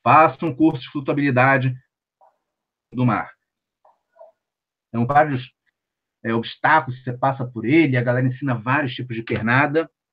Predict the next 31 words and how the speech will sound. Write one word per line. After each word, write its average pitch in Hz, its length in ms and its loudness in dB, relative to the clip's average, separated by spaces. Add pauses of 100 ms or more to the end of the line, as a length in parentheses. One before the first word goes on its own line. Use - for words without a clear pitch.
(1200)
e 127 80 -6
reduz 143 420 0
muito 170 440 2
o 131 80 -6 (180)
seu 185 240 4
impacto. - 480 -4 (2250)
A 131 80 2
gente 151 500 2 (320)
compartilhar 160 1080 4
essas 131 360 0
ideias, 131 600 0 (520)
a 120 120 -4
gente 135 180 -2
fazer 143 320 0
pressão, 151 420 -2
porque 185 460 -2 (1700)
escolas 196 520 2
e 180 60 -2
operadoras 170 480 -2
são 180 120 -8
uma 180 100 -6
indústria, 131 420 -4
e 143 80 0
nós 170 460 2
somos 165 280 -2
os 127 140 -6
clientes, 101 400 -2
o 120 60 -4
dinheiro 127 560 4
vem 110 160 -2
dali, 98 280 -8